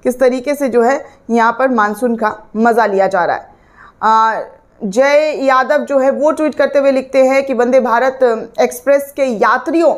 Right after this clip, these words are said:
को ट्रेन में ही बारिश के मौसम का लुत्फ उठाने की व्यवस्था की गई है। तो ये सारी चीज़ें जो है, लोग लिख रहे हैं कि क्या हो रहा है देश में, कितना विकास हुआ है। कांग्रेस केरला लिखती है कि फेयरवेल ब्लैंकेट्स,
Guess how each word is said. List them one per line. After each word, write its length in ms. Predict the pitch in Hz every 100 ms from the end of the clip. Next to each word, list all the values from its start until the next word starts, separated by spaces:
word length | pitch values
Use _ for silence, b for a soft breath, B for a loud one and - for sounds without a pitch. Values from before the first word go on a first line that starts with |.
| - B B
को 100 | 285
ट्रेन 320 | 277 285 302
में 140 | 302 294
ही 100 | 311
बारिश 360 | 254 240 269
के 100 | -
मौसम 420 | 254 233 233 302 277
का 380 | 247 254 - -
लुत्फ 320 | 254 294 294
उठाने 340 | 262 254 233 254
की 140 | 285
व्यवस्था 440 | 233 220 220 -
की 180 | - 202
गई 200 | 180 156
है। 220 | 185 - - b b -
तो 60 |
ये 260 | 277 277 339
सारी 280 | 339 302 302
चीज़ें 340 | 302 277 294
जो 120 | 262
है, 100 | 262
लोग 260 | 277 269 247
लिख 200 | 240 240
रहे 180 | 208 185
हैं 140 | - b b -
कि 60 |
क्या 260 | 277 - 302
हो 340 | 330 285 330
रहा 220 | 381 349 269
है 140 | 220
देश 320 | 190 190 196
में, 160 | 196 -
कितना 400 | - 285 339 370
विकास 420 | 349 349 320 320
हुआ 160 | 294 202
है। 140 | 185 - b -
कांग्रेस 380 | 277 302 370 359
केरला 340 | 359 330 349
लिखती 320 | 330 339 339
है 320 | 320 320 339
कि 420 | 339 320 330 330 330
फेयरवेल 560 | - 320 320 320 359
ब्लैंकेट्स, 880 | 254 208 254 254 254 240 - -